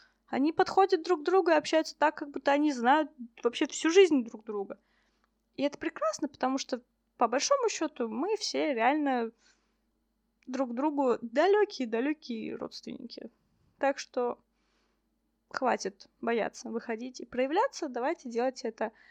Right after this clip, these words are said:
экологично для себя и окружающих, но тем самым прокачивая свою заботу о себе. Следующий пункт на повестке дня — духовная забота о себе. Стоит сказать, что это не очень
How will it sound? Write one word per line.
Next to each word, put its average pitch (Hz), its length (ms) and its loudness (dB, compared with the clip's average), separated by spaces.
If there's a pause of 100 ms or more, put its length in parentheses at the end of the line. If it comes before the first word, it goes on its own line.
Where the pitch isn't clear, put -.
(200)
экологично 240 640 -4
для 233 100 -6
себя 220 280 -2
и 220 40 0
окружающих, 285 680 -2
но 320 200 -2
тем 240 220 -6
самым 302 260 -6
прокачивая - 580 -4
свою 220 260 -8
заботу 208 380 -10
о - 40 -12
себе. - 320 -16 (720)
Следующий 233 420 -2
пункт 453 340 -6
на 302 100 -2
повестке 254 420 -2
дня — 269 420 -2
духовная 285 680 2
забота 240 440 -4
о 233 60 -6
себе. 202 440 -8 (480)
Стоит 269 360 0
сказать, 277 540 0
что 311 800 0 (360)
это 269 640 0
не 269 540 -4
очень 262 920 -4